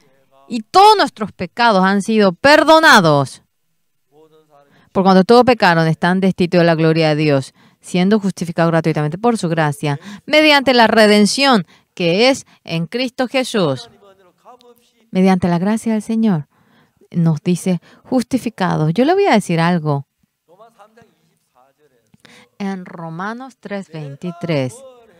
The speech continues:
¿uno porque hace algo ha sido justificado?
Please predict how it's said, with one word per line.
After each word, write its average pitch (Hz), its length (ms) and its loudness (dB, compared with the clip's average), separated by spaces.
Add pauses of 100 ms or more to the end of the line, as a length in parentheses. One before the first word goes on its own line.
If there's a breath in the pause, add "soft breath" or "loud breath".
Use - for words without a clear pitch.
(840)
¿uno 294 240 -6
porque 185 320 -8
hace 151 320 -6
algo 170 720 -6 (480)
ha 160 180 -2
sido 151 380 2
justificado? 147 960 -8